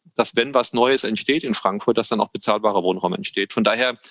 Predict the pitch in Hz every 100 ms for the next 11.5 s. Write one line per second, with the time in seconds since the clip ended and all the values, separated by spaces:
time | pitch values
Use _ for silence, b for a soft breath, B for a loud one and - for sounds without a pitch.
0 | B B B B - - - - 135 -
1 | 127 - 151 160 113 110 113 117 113 -
2 | 107 107 123 117 - 117 113 110 123 135
3 | - 120 - 120 120 113 110 101 107 113
4 | 107 - 101 98 110 165 _ _ _ _
5 | _ - 117 113 135 123 - 127 - -
6 | 156 - 101 98 98 104 104 104 110 110
7 | 107 - - 139 143 131 - - 110 -
8 | 120 - 120 107 120 - 101 113 - 113
9 | 113 107 107 147 139 127 160 151 139 131
10 | 127 139 123 117 123 135 131 107 98 95
11 | 92 - 90 87 -